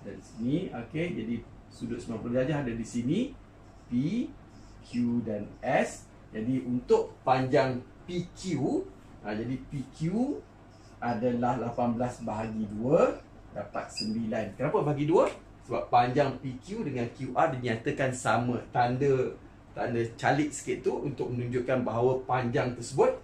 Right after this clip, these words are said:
adalah sama. Okey, jadi di sini kita dapat sembilan dan panjang P S adalah dua puluh empat. Jadi untuk cari Q S, ah, okey, dalam kes ini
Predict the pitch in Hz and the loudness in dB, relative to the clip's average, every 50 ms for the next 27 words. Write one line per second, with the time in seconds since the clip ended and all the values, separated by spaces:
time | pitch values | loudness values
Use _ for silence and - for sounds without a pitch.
0 | - - - - - - 113 110 107 - - - - - - 110 107 98 98 - | -14 -20 -20 -10 -2 -2 0 0 0 -2 -4 -4 -2 0 0 0 0 -2 -6 -10
1 | - - - - - - - - - - 160 143 110 104 123 127 156 170 156 143 | -14 -18 -20 -20 -18 -20 -20 -20 -8 -2 -2 0 0 0 -2 -2 0 -2 0 0
2 | 147 143 139 - 165 165 160 175 202 202 - - 127 - 147 - 131 127 131 - | 0 0 -2 -2 -2 -2 -2 -2 -2 -4 -4 -8 -4 -4 -2 2 4 4 4 2
3 | - - - - - - - - 131 127 127 127 127 131 135 143 151 151 151 147 | 2 0 -2 -2 -2 -6 -8 -2 0 2 2 2 2 2 4 4 6 8 8 6
4 | 147 147 143 123 127 123 120 117 120 120 120 113 - - 117 113 120 117 110 127 | 6 4 2 2 2 2 2 2 2 2 0 0 -2 -2 0 0 0 0 0 0
5 | 123 120 120 120 - - - - 131 131 127 127 127 127 131 131 131 131 131 131 | 0 0 -2 -4 -8 -14 -10 -6 -4 -2 -2 -2 -2 0 0 0 2 2 2 0
6 | 131 127 - 143 143 143 143 - - - 110 110 110 110 104 120 120 131 135 127 | 0 -2 -2 -2 0 0 0 -4 -6 -8 -6 -4 -4 -4 -4 -2 -2 0 0 0
7 | 123 - - 113 110 113 113 123 120 117 110 - - - - - - - - - | -2 -2 -4 -6 -6 -4 -4 -2 -2 -2 -2 0 2 2 2 2 0 -6 -14 -20
8 | - - - - - - - 104 117 113 113 113 120 131 123 123 123 131 127 120 | -20 -20 -20 -20 -20 -16 -6 -2 -2 0 0 0 0 0 0 2 2 0 -2 -2
9 | - 202 - - - 151 - 127 135 127 - - - 170 165 147 143 - - 151 | 0 -2 -2 -2 0 2 2 2 2 0 -2 -6 -4 -2 0 0 0 -2 0 2
10 | 170 220 - - - - - 104 104 104 107 - 131 117 113 120 123 127 120 - | 2 2 2 -2 -8 -10 -6 -4 -2 -2 -2 -2 -4 -2 0 0 0 0 -2 -4
11 | 185 170 - - 160 165 226 277 294 277 - | -6 -6 -4 -2 0 0 2 2 0 -2 -6